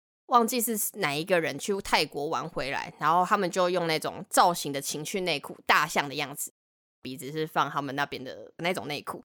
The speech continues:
他就直接挂在电风扇上，就放在店内，然后开始吹。客人经过就用一种，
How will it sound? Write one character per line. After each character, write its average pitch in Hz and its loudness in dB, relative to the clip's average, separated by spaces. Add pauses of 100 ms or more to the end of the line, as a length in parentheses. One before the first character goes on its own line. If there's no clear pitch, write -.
(100)
他 220 2
就 240 10
直 208 -2
接 165 4
挂 175 8
在 160 4 (120)
电 185 2
风 160 -2
扇 147 -4
上， - -6 (480)
就 196 -2
放 196 6
在 180 4
店 160 -2
内， 143 -8
然 143 -2
后 143 0
开 156 -6
始 151 -14
吹。 - -8 (640)
客 277 6
人 180 2
经 208 0
过 214 0
就 196 4 (220)
用 214 2
一 233 -2
种， 196 -2